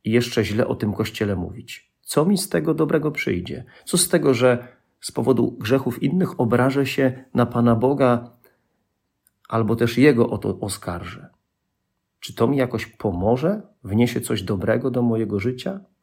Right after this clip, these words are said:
Oczywiście, że nie. Wręcz przeciwnie. O wiele lepiej jest może pomodlić się za tego, kto zbłądził. I niech się to stanie jeszcze większą motywacją dla mnie, by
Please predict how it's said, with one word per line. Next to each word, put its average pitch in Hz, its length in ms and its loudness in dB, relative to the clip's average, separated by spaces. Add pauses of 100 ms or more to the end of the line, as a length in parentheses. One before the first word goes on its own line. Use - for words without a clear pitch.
(1040)
Oczywiście, 113 520 -6
że 123 140 -2
nie. 98 280 -6 (560)
Wręcz 95 260 -4
przeciwnie. - 580 -8 (1700)
O 120 80 0
wiele 131 200 10
lepiej 196 300 8
jest 151 220 4
może 139 520 2 (760)
pomodlić 123 600 4
się 110 180 0
za 101 140 0
tego, 127 400 0
kto 123 220 -4
zbłądził. 104 920 0 (1040)
I 104 100 -2
niech 107 200 0
się 120 120 -2
to 120 160 -4
stanie 117 440 0
jeszcze 117 540 -2 (260)
większą 131 480 2
motywacją 123 800 0
dla 104 300 0
mnie, 127 240 2
by 117 460 0